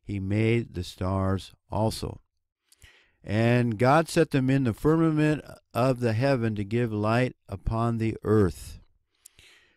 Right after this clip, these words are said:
and to rule over the day and over the night, and to divide the light from the darkness. And God saw that it was good.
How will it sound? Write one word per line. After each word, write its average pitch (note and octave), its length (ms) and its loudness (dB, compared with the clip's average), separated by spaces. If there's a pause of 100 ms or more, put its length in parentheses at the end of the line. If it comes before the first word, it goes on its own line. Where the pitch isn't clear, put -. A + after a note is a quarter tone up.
(140)
and G#2+ 240 -2
to G#2+ 160 0
rule C#3+ 500 2
over B2+ 280 0
the B2+ 100 -4
day A2+ 560 2
and F#2+ 180 -4
over G#2+ 240 -4
the A2+ 140 -2
night, G#2+ 560 0
and G2 380 -4 (160)
to A2 180 -4
divide G#2 840 2 (560)
the F#2 120 -2
light B2+ 380 0 (100)
from D#3+ 360 0
the D#3+ 80 2
darkness. G#2 720 -2 (1200)
And F#2+ 200 -4
God G#2 240 0
saw G2 300 0
that F#2+ 160 -2
it F#2 140 -2
was F2 160 -8
good. F#2 420 -2